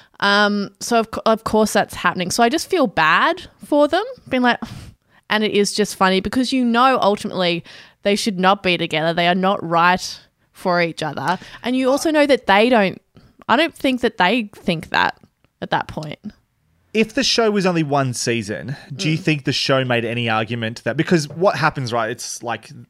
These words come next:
Speaker 2: the thesis would be, if we take just season one as, as its own thing,
Speaker 1: Mm.
Speaker 2: is like when Jeff's trying to court Britta, like, and he's just interested in sleeping with her,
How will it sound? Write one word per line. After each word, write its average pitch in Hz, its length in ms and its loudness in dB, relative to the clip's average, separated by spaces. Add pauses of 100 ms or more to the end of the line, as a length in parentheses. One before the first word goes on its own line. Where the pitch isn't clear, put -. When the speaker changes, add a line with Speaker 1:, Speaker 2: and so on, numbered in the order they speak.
(100)
Speaker 2:
the 131 100 -8
thesis 180 460 -4
would 131 100 -6
be, 110 120 -2
if 107 100 -8
we 170 140 -2
take 147 180 -4
just - 180 -10
season 160 280 -4
one 127 160 -4
as, 110 260 -8
as 113 100 -8
its 104 140 -18
own 101 180 -12
thing, 95 360 -16
Speaker 1:
Mm. 160 260 -12
Speaker 2:
is 117 160 -10
like 117 240 -6 (360)
when 196 280 -2
Jeff's 165 240 -4
trying 143 220 -6
to 127 60 -6
court - 280 -8
Britta, 104 460 -4 (160)
like, 107 560 -4 (100)
and 123 80 -8
he's 110 140 -8
just 147 180 -4
interested 131 260 -8
in 110 60 -8
sleeping 107 380 -8
with 104 160 -8
her, 98 320 -6